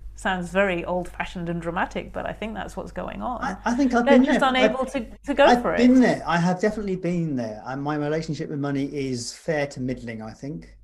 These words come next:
Speaker 2: And
Speaker 1: Mm-hmm.
Speaker 2: my life has had this kind of constant flow in, in either direction. Sometimes we're good, sometimes we're not good. And often my relationship with it is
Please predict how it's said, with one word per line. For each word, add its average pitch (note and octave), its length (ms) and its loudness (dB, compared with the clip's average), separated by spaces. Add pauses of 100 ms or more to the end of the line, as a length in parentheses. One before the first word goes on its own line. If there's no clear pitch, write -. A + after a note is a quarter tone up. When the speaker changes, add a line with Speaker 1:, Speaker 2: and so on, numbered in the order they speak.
Speaker 2:
And C3 500 -6
Speaker 1:
Mm-hmm. F#3+ 240 -6 (200)
Speaker 2:
my C3 120 -4
life C3+ 260 -2
has C3 180 -6
had C3 380 -10
this C#3 200 -10
kind C3 320 -8
of A#2+ 280 -8 (680)
constant C#3+ 580 -8
flow D3 260 0
in, C#3+ 320 -4
in D3 100 -8
either D3+ 220 -2
direction. E3+ 500 -2
Sometimes B2+ 360 -6
we're B2+ 80 -2
good, A#3 200 2 (160)
sometimes C#3+ 260 -6
we're F3+ 80 -4
not C4 160 -4
good. A#2 200 -4 (800)
And C#3 100 -6
often E3 200 -2
my D3+ 160 4
relationship D3+ 500 0
with D#3 160 -6
it E3 140 -4
is D#3+ 420 -4